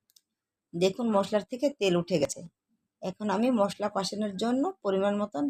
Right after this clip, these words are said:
পানি দিয়ে দিব। এ পর্যায়ে মশলাটা আমি ভালো করে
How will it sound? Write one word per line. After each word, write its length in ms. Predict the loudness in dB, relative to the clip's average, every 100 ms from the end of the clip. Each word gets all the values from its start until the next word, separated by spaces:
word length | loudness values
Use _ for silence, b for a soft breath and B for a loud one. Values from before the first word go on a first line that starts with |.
| 0
পানি 220 | 2 2
দিয়ে 200 | 2 0
দিব। 140 | -2 -10 -18 _ _ _ _ _ _ _ _ _ _ _ _ _ _ _ _ _ _ _ _ _ _ _ _ _ _ _ _ _ _ _ _ _ _ _ _ _ _ _ _ _
এ 80 | -10
পর্যায়ে 340 | -4 0 2 2
মশলাটা 380 | 0 0 0 2
আমি 140 | 2 0 2
ভালো 220 | 4 4 2
করে 220 | 2